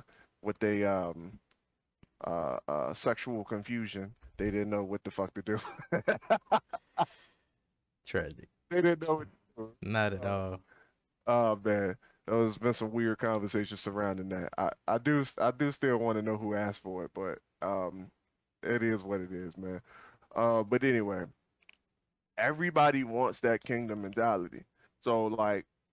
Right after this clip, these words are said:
Speaker 1: what happened to me this week,
Speaker 2: Mm.
Speaker 1: because a man wanted, my man wanted his kingdom. And he, he walks around saying that, "I'm the boss man, this, I'm the boss man, that."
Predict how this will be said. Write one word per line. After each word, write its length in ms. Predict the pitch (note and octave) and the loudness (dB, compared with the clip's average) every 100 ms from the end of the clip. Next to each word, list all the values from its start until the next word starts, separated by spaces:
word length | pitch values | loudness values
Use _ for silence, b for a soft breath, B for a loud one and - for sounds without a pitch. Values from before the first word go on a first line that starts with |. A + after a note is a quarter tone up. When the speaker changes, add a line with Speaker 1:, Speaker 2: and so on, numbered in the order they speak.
| _ _ _ _ _ _ - | _ _ _ _ _ _ 0
Speaker 1:
what 140 | C3 | 4
happened 340 | E3 F3+ F3 | 6 6 2
to 60 | D#3 | 0
me 200 | C#3+ C#3+ | 2 4
this 260 | C3+ C3+ B2 | 6 4 0
week, 320 | A#2+ G2+ - _ _ _ - | -4 -4 -8 _ _ _ -8
Speaker 2:
Mm. 280 | F#2 F2+ F2+ | -6 -6 -10
Speaker 1:
because 300 | - A#2 A2 | -2 -2 0
a 40 | |
man 540 | A#2+ B2+ B2+ B2 A#2+ B2 _ _ _ _ _ | 0 2 4 4 2 -6 _ _ _ _ _
wanted, 420 | G#2 A#2 A#2+ A2+ - _ _ | 0 2 4 0 -4 _ _
my 80 | G#2 | -4
man 320 | A#2 B2+ B2 | 2 2 2
wanted 280 | A2+ A#2+ A2+ | 2 0 0
his 220 | A#2+ A2 | -4 -6
kingdom. 420 | - A#2 G#2+ F2 B2+ - _ _ _ _ - | -4 -4 -4 -8 -14 -20 _ _ _ _ -10
And 120 | G#2 | -6
he, 360 | A#2 B2 A#2 G#2+ | -2 -2 -2 -6
he 200 | A2+ B2 | -6 -4
walks 340 | A2 A#2 A#2+ A2+ | 0 2 2 -2
around 300 | A#2 A#2+ A#2+ | 0 2 2
saying 340 | B2 A2+ A2+ | 2 2 2
that, 140 | G2 F#2 | 0 -2
"I'm 140 | A#2+ | -2
the 60 | G#2+ | 0
boss 320 | A2+ A#2 A2 | 2 2 0
man, 360 | G#2+ G#2+ A2 G#2+ | -4 -2 -2 -2
this, 280 | G#2+ - | -4 -4
I'm 140 | - G2 | -6 -4
the 60 | |
boss 260 | G2 G2+ G2+ | -2 -2 -4
man, 260 | G2+ G2 F2+ | -6 -6 -4
that." 240 | F#2 | -4